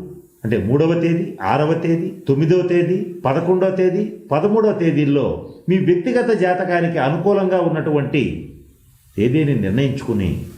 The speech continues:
ముఖ్యమైన కార్యకలాపాలు చేసినా, రాజకీయ నాయకులైతే వారి పార్టీ పెద్దల్ని కలిసినా,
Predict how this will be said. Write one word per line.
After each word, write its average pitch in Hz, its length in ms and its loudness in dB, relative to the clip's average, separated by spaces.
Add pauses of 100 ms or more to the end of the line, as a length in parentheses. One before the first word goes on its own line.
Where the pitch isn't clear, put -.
(720)
ముఖ్యమైన 202 520 0
కార్యకలాపాలు 151 800 0
చేసినా, 165 340 2 (760)
రాజకీయ 202 440 2
నాయకులైతే 190 560 2
వారి 165 280 2 (100)
పార్టీ 170 260 0
పెద్దల్ని 170 500 0
కలిసినా, 180 440 0